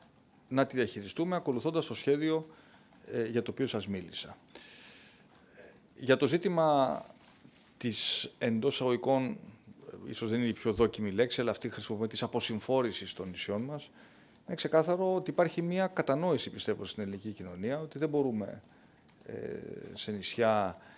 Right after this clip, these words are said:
ε, όπως η Λέσβος και η Σάμος, να έχουμε, ε, έναν αριθμό, ε, μεταναστών και προσφύγων που σχεδόν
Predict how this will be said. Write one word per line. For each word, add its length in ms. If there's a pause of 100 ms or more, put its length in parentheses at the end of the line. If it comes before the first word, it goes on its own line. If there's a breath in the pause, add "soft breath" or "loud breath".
(220 loud breath)
ε, 240
όπως 380
η 160
Λέσβος 400
και 100
η 360
Σάμος, 460
να 500
έχουμε, 480 (840)
ε, 140 (100)
έναν 200
αριθμό, 680 (760 loud breath)
ε, 40
μεταναστών 500
και 100
προσφύγων 440
που 80
σχεδόν 600